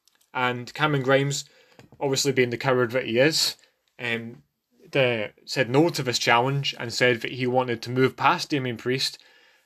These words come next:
and, um, go after the, whoever wins the champion versus champion match. So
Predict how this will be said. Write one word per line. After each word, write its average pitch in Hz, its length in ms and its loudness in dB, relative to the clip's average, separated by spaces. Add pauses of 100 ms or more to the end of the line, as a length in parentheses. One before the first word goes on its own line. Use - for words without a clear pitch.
and, 120 400 -2
um, 127 460 -2
go 143 220 4
after 139 500 2 (460)
the, 131 200 -2
whoever 131 640 2
wins 131 480 -2 (160)
the 127 300 -2
champion 131 380 -2
versus 127 240 -6
champion 156 380 0
match. 120 260 -4
So 127 340 0